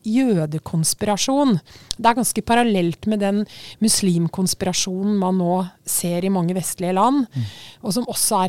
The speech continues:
Speaker 1: helt forferdelig. Og, og, og, og det mener jeg, når man ser på det som nå skjer, så skal man passe seg vel både for å gå inn på den typen tenkning og den typen tenkning, altså,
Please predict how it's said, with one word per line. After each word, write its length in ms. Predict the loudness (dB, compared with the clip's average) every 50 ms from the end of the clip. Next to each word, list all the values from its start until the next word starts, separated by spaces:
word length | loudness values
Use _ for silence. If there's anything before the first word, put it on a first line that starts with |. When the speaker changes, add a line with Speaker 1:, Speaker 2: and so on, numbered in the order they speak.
| -2 -4
Speaker 1:
helt 120 | -6 -6
forferdelig. 600 | -8 -8 -6 -6 -4 -4 -4 -2 0 0 0 0 -2
Og, 120 | -4 -8 -8 -6
og, 160 | -6 -6 -6 -6
og, 160 | -8 -10 -8 -8
og 120 | -8 -4
det 180 | -2 0 0 2
mener 300 | 0 0 0 -2 0 0
jeg, 120 | 0 0
når 100 | 0 0
man 120 | -2 -2 -2
ser 320 | -2 -2 -2 -2 -4 -4
på 120 | -4 -4 -4
det 120 | -4 -4 -2
som 120 | -4 -2
nå 100 | -2 -2
skjer, 240 | -4 0 0 0 0 0
så 100 | -2 -4
skal 140 | 0 0
man 100 | 0 0
passe 540 | 0 -2 -10 -8 -4 -2 -2 -2 -2 -4 -6
seg 200 | -2 0 0 0
vel 320 | 2 0 0 0 0 -2 0
både 400 | 0 0 0 0 0 -2 -4 -6
for 160 | -4 -6 -6
å 60 | -6
gå 80 | -6 -8 -6 -4
inn 220 | -2 -2 -2 -2 -4 -2
på 260 | 0 2 2 2 2 -2 -10 -20 -20 -20 -20 -18 _
den 440 | -14 -6 -4 -2 -2 0 -2 -2 -4
typen 420 | -6 -6 -6 -6 -6 -8 -10 -8
tenkning 520 | -6 -4 -6 -6 -6 -6 -6 -4 -4 -4 -6
og 100 | -4 -4
den 160 | -4 -4 -4
typen 280 | -4 -6 -6 -6 -6 -6
tenkning, 400 | -4 -4 -6 -6 -6 -6 -6 -4
altså, 300 | -4 -4 -4 -4 -4